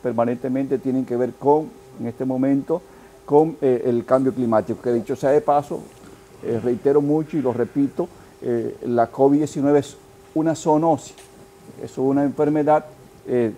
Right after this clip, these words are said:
que, eh, los seres humanos compartimos, eh, con otros animales. Y por lo tanto, tiene que ver con que, eh, al destruir el hábitat de, eh,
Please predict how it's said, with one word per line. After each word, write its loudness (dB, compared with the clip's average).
que, 2
eh, 0
los -2
seres 2
humanos 4
compartimos, -2
eh, -4
con 0
otros 2
animales. -2
Y -4
por -4
lo 0
tanto, -2
tiene 2
que -2
ver 4
con 0
que, -4
eh, 4
al 2
destruir 2
el 2
hábitat 6
de, 6
eh, -2